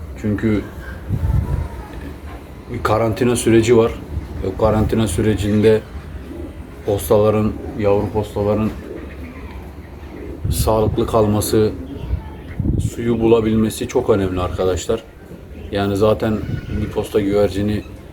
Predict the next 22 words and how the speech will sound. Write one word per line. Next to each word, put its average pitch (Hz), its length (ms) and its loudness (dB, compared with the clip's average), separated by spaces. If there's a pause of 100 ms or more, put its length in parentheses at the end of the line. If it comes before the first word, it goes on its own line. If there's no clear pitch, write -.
(1400)
suyu 113 280 -2
bulmakta 107 440 0
zorluk 107 360 0
çekiyorsa, 110 600 0
suyu 104 340 -6
bulamıyorsa, 107 680 0 (960)
e, 90 200 -4
gerçekten 107 560 0 (160)
sıkıntı - 520 -4
yaşayabiliyoruz. 107 800 2 (640)
Ben 104 200 2
bunu 110 100 4
kendi 107 260 0
kümeslerimde 107 640 0
de 107 80 4
fark 92 280 0
ettim. - 300 -6 (1080)
Ortak 123 340 0
kümesteki 135 800 4 (760)
suluktan 127 720 4
bahsedeceğim 92 600 2
arkadaşlar. 95 560 0